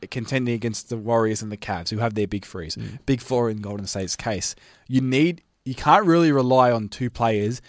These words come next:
Speaker 1: as much as the Blazers do. So who's that guy who's gonna pop up and give you fifteen points a night?
Speaker 2: Can I say that?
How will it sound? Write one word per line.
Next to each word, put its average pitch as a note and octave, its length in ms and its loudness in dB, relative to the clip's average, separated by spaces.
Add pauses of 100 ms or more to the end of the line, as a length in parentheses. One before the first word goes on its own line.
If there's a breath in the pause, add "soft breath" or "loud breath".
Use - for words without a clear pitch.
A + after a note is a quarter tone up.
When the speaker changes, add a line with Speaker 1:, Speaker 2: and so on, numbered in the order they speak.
(280 soft breath)
Speaker 1:
as A2+ 180 -2
much A2+ 460 0 (100)
as G#2+ 200 -2
the G2+ 80 -6
Blazers G2+ 440 -2
do. E3+ 300 2 (500 soft breath)
So C3+ 340 8 (180)
who's F3+ 260 4
that G3 220 8 (180)
guy B2+ 320 8
who's A#2 140 0
gonna B2 220 0 (260)
pop - 260 -2
up A#2+ 260 2
and A#2+ 120 -8
give A#2 100 -4
you A#2 80 -6
fifteen A2+ 320 -10
points G#2+ 240 -6
a A2 60 -6
night? F2+ 320 -8 (1200)
Speaker 2:
Can - 120 -4
I - 40 0
say A#2 140 -6
that? A#2 180 -2